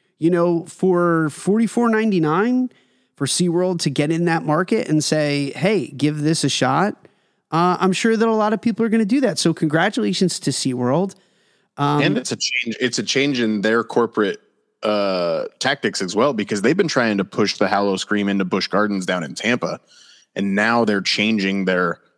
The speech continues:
Speaker 2: their philosophy and pushing it towards SeaWorld. And I think it's the smarter tactic, because people will not travel to Tampa quite the same way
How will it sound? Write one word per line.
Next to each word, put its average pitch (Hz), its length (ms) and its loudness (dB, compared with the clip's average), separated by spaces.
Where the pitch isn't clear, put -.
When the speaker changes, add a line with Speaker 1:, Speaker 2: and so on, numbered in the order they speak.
Speaker 2:
their 107 120 4
philosophy 95 580 0
and 90 140 -6
pushing 120 380 0
it - 140 -4
towards 175 260 -2
SeaWorld. 170 400 2
And 110 100 0
I 98 80 -2
think 127 300 -2
it's - 160 -4
the 95 120 -2
smarter 95 360 -2
tactic, - 540 -4
because 95 320 -4
people 104 420 -2
will 95 200 -2
not 95 360 -2
travel 95 380 -2
to 82 100 -8
Tampa 90 420 -6
quite 90 300 -4
the - 80 -8
same 87 240 -6
way 90 320 -2